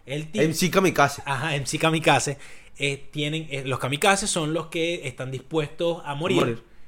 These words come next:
Speaker 1: para, por, por, por X razón. Entonces, es como un suicidio, pero tiene una razón. Entonces, es, es como que no es, no es suicidio y no es suicidio al mismo tiempo. Entonces, existe varias esta vaina de, a los kamikazes se le llamaba más que todo a los aviones, pero,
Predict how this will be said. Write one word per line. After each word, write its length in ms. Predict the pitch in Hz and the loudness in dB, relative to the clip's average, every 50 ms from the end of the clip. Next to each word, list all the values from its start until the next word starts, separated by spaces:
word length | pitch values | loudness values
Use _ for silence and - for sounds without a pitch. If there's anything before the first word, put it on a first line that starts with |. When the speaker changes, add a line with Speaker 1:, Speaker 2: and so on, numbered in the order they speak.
| - - _ - - - | -18 -20 _ -20 -20 -12
Speaker 1:
para, 460 | - 151 127 139 151 180 190 170 - - | -8 -4 -2 2 2 4 2 2 0 2
por, 240 | - 135 127 - | 2 2 2 2
por, 240 | - 120 117 117 104 - | 2 2 2 2 2 -2
por 440 | - - - - 113 104 110 107 - | -6 -10 -8 -6 -6 -6 -6 0 4
X 400 | 151 147 135 - 143 127 131 117 | 4 4 4 4 0 -6 -6 -8
razón. 500 | 110 120 120 123 113 - 165 143 117 101 - - - - - - - | -8 -6 -4 -4 -4 -4 -4 -4 -6 -8 -12 -18 -20 -20 -20 -18 -16
Entonces, 580 | 117 117 107 127 123 117 - 123 117 117 117 | -14 -10 -8 -6 -4 -2 0 0 -2 0 -2
es 140 | 123 117 - | -2 -2 -2
como 220 | - 147 147 147 | -2 -2 -2 0
un 320 | 143 143 143 143 147 147 139 | 0 0 -2 -2 -4 -4 -4
suicidio, 560 | - - - 156 139 - - 196 214 220 220 | -2 0 2 2 4 4 4 4 6 4 4
pero 200 | - 156 139 127 | 4 2 -2 -2
tiene 160 | - 135 135 147 | -2 -4 -4 -2
una 140 | 156 160 147 | -2 0 0
razón. 520 | 127 120 - - 143 135 127 127 120 113 - - 120 | -2 -2 -4 -4 -4 -4 -4 -6 -10 -12 -14 -16 -16
Entonces, 340 | 117 107 120 113 - 123 120 | -14 -12 -10 -8 -6 -4 -4
es, 160 | 123 110 - | -6 -6 -8
es 100 | 117 - | -12 -10
como 200 | - 143 131 120 | -10 -8 -8 -6
que 100 | 117 117 | -4 -4
no 80 | 113 117 | -2 -2
es, 80 | 113 | -2
no 120 | 107 110 110 | -4 -6 -8
es 80 | 110 | -8
suicidio 400 | - - 135 123 - 165 180 180 | -8 -8 -6 -6 -4 -4 -4 -4
y 40 | 156 | -4
no 80 | 139 131 | -6 -6
es 80 | 120 | -8
suicidio 280 | 120 127 107 127 135 135 | -10 -8 -6 -4 -4 -4
al 60 | 131 | -4
mismo 200 | 135 131 131 131 | -6 -8 -8 -6
tiempo. 260 | 143 135 113 107 104 - - - - - - | -6 -6 -6 -8 -12 -18 -18 -20 -20 -14 -12
Entonces, 400 | - 135 131 143 127 151 147 143 101 | -10 -10 -8 -6 -4 -4 -6 -4 -2
existe 480 | 143 147 - - - 185 151 - 180 175 | -4 -2 -2 -2 -4 -4 -2 -2 -2 0
varias 300 | 165 160 156 151 165 160 | 2 2 0 0 0 -2
esta 120 | 156 175 | -2 -2
vaina 300 | 170 165 170 175 185 180 | -2 -2 -2 -4 -4 -2
de, 280 | 160 156 139 135 123 110 | 0 0 0 0 -2 -4
a 60 | 110 120 | -4 -6
los 140 | 120 117 | -6 -4
kamikazes 400 | - 120 120 117 - 127 113 131 | -4 -4 -6 -4 -4 -4 -4 -2
se 80 | - 160 | 0 0
le 60 | 151 143 | 2 2
llamaba 260 | 135 131 135 139 151 | 2 4 2 2 2
más 140 | 151 151 143 | 2 0 0
que 120 | - 160 | 0 -2
todo 200 | 156 - 156 151 | 0 2 2 2
a 80 | 156 156 | 4 2
los 140 | 151 139 131 | 2 2 2
aviones, 480 | 139 160 185 160 147 151 156 - - - - - - - - - - | 4 6 6 6 4 2 -2 -6 -8 -12 -16 -18 -20 -20 -20 2 6
pero, 300 | 196 170 160 185 185 | 6 8 8 6 2